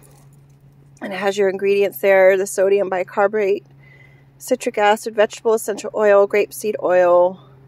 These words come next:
shea butter, dried flower, sodium lauryl, lauryl alcohol, and polyether sulfate basic white. At the bottom it does say,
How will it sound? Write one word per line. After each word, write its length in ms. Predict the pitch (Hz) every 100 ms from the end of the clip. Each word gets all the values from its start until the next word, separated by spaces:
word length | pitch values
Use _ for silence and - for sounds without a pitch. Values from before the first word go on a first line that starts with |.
| _ _ _
shea 300 | - - 247
butter, 420 | 240 220 208 208
dried 300 | 208 208 185
flower, 420 | - 185 196 220 220
sodium 360 | - 202 214
lauryl, 280 | 196 180 196 - - - -
lauryl 260 | 208 185 -
alcohol, 520 | 208 254 240 247 233
and 340 | - 202 190 208 - - - - - -
polyether 580 | 233 220 208 202 214 202
sulfate 680 | - 196 196 196 185 - -
basic 320 | 190 - - -
white. 520 | 160 165 - - - - - - - - - - - - _ - - - _ - _ - -
At 180 | 233 -
the 60 |
bottom 380 | 226 220 220 233
it 160 | 196 -
does 260 | 226 233
say, 720 | 226 - 220 214 202 214 294